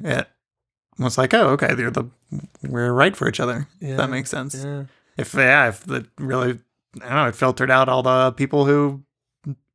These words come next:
Speaker 1: weren't, uh, who didn't really, uh, work as well. So.
Speaker 2: Right, right.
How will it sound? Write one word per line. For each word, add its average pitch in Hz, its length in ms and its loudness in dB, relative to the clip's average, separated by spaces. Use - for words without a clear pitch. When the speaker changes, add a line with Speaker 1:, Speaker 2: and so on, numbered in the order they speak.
Speaker 1:
weren't, 143 300 0
uh, 135 380 -2
who 120 200 -8
didn't 127 180 -4
really, 147 320 4
uh, 160 400 6
work 151 300 0
as 147 80 -8
well. 120 320 -8
So. 135 360 -4
Speaker 2:
Right, 135 280 -14
right. 131 460 -12